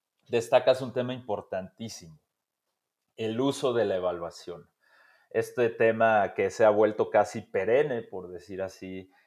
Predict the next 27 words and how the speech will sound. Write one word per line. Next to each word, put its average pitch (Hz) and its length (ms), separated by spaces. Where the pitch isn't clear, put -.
en 98 180
el 98 140
marco 101 400
del 92 180
diálogo 101 420
sobre 92 320
la 90 100
evaluación, 101 840
y 139 160
hablas 160 480
de 135 140
cómo 139 400
podemos 120 720
hacer 131 520
que 127 80
la 104 120
evaluación 101 640
tenga 139 220
una 135 180
mirada 120 400
más 117 400
práctica, 123 680
quizá 156 340
a 170 40
veces 160 360
menos 143 300
exhaustiva, 120 1080